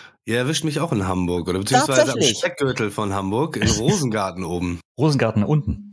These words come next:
Speaker 1: Naja, eigentlich gucke ich ja aus den Harburger Bergen von oben auf euch runter.
Speaker 3: Ah, verstehe.
Speaker 1: Genau.
Speaker 2: <laughs> Okay, bevor wir jetzt hier zu tief in die Geografie einsteigen. Meine Frage hatte ja einen tieferen Sinn. Und zwar bist du ja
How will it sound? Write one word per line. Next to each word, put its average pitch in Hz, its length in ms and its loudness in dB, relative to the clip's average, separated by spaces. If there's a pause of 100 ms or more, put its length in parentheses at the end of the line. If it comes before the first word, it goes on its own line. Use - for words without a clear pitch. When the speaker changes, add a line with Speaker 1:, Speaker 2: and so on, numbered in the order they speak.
(160)
Speaker 1:
Naja, 147 280 -2
eigentlich 165 320 -4
gucke 190 220 -4
ich 160 60 -2
ja 160 160 0
aus 143 120 -2
den 131 120 -2
Harburger 143 380 -2
Bergen 139 340 -2
von 131 180 -6
oben 147 220 -2
auf 127 120 -4
euch 139 180 0
runter. 101 580 -2
Speaker 3:
Ah, 104 1000 0 (440)
verstehe. - 500 2 (460)
Speaker 1:
Genau. 120 140 2 (480)
Speaker 2:
<laughs> - 440 -2
Okay, 143 200 2
bevor 196 320 2
wir 180 80 2
jetzt 180 140 -2
hier 170 140 0
zu 170 200 2 (360)
tief 190 280 4
in 147 100 2
die 143 120 0
Geografie 151 580 2
einsteigen. 117 880 2 (280)
Meine 143 320 0
Frage 151 420 2 (260)
hatte 139 260 -2
ja 131 100 4
einen 127 140 0
tieferen 139 440 0
Sinn. 104 280 2 (240)
Und 131 180 0
zwar 151 340 0 (240)
bist - 300 0
du 160 40 -2
ja 139 240 2